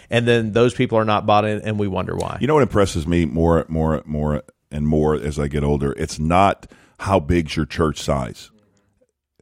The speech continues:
Speaker 2: Listen, Jesus showed us, with all due respect, Jesus showed us in the Bible, anybody can draw a crowd. The Pharisees drew a crowd.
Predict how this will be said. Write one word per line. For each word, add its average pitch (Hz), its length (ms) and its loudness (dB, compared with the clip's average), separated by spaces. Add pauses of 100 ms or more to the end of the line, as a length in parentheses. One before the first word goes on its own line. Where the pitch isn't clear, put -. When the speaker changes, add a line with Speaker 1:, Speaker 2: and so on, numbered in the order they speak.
(100)
Speaker 2:
Listen, 104 280 2 (280)
Jesus 127 540 0
showed 113 380 2
us, - 260 -8 (140)
with 80 120 0
all 90 160 4
due 78 160 2
respect, 73 460 0
Jesus 120 400 0
showed 107 320 2
us 73 260 -6
in 92 380 -2
the 82 120 -4
Bible, 71 440 0 (420)
anybody 127 520 2
can 85 140 -8
draw 78 200 -2
a 71 40 -4
crowd. - 380 -4 (1000)
The 113 80 2
Pharisees 156 600 0
drew 92 200 0
a 69 60 0
crowd. - 400 -2